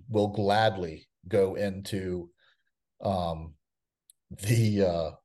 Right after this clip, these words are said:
the, the, the Tim Kennedy story. Um, and so he could have gone and helped out again and, uh, or attempted to help out if his heart was in the right spot, um, and, uh, and just done good things and left. But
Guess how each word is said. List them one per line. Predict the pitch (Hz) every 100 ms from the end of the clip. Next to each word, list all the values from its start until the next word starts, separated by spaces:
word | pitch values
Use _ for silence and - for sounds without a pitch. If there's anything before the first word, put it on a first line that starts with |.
| _ _ _ _ _ _ -
the, | 98 80
the, | 98 -
the | -
Tim | 98 117 98
Kennedy | 113 95 85
story. | - 85 78 127 - _ _ _ _
Um, | 95 92 87 80 78 _ -
and | 104
so | 113 101 - _
he | _ 196
could | 294
have | 277
gone | 131 131
and | 123
helped | 117 113 113
out | 101 101
again | 101 101 107 - -
and, | 110 104 104
uh, | 104 101 98
or | 110 101 -
attempted | 101 - 101 107 92
to |
help | 95 90
out | 90 90 92 -
if | 107 -
his | 107 -
heart | 120 120
was | 104 98
in |
the | 90
right | 92 90
spot, | - 92 90 - _ _ _ _ -
um, | 104 95 92 92 87 _ _ _ -
and, | 101 95 92
uh, | 95 90 85 -
and | 110
just | 113 -
done | 110 110
good | 110 -
things | 104 98
and | 101
left. | 95 92 - - _
But | 104 92 -